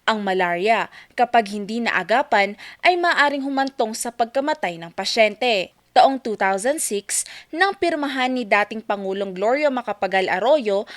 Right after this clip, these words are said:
ang Proclamation one one six eight o ang pagdeklara ng buong buwan ng Nobyembre para gunitain ang Malaria Awareness Month. Pero, paano nga ba nakukuha ang sakit na malaria?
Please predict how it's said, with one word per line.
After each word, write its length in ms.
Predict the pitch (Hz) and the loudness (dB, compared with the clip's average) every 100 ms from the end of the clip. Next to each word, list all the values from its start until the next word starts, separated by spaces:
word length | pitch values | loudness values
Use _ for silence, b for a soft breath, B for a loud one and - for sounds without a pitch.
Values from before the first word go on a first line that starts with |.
| B | B
ang 240 | - 359 | -4 0
Proclamation 800 | - 330 294 247 233 233 254 233 | 4 2 2 -2 -2 -4 -4 -4
one 240 | 208 247 302 | -2 -2 -2
one 160 | 302 | -4
six 400 | 247 302 - - | -4 -6 -6 -8
eight 240 | 190 190 - | -6 -6 -2
o 80 | |
ang 160 | - 311 | 0 0
pagdeklara 720 | 311 269 226 226 208 196 208 | 0 0 -2 -2 0 0 0
ng 240 | 214 208 185 | -2 -6 -6
buong 240 | 165 196 | -6 -4
buwan 320 | 190 196 233 | 0 2 2
ng 160 | 240 208 | -4 -8
Nobyembre 720 | 180 196 294 294 202 185 202 B B | -6 0 2 2 2 0 0 B B
para 320 | - 370 370 269 | 4 8 8 6
gunitain 640 | 294 285 277 - 214 226 | 2 -2 -2 -2 -2 -6
ang 160 | - 202 | -6 -4
Malaria 480 | 185 196 220 240 - | 0 2 2 2 2
Awareness 480 | 247 180 170 185 - | 0 -2 -6 -10 -6
Month. 320 | 233 214 175 _ B B B | -4 -4 -6 _ B B B
Pero, 480 | - 214 185 220 180 b b b | 0 0 2 0 -2 b b b
paano 480 | - 330 339 349 339 | 0 4 4 4 0
nga 160 | 302 226 | 0 4
ba 160 | 247 | 4
nakukuha 720 | 240 226 202 247 285 302 294 | 2 -4 -8 -6 -2 2 2
ang 80 | 247 | 2
sakit 480 | 254 320 - 190 - | -2 -2 -2 -10 -10
na 80 | 185 | -6
malaria? 720 | 190 202 208 214 247 240 170 | -2 2 4 4 4 4 2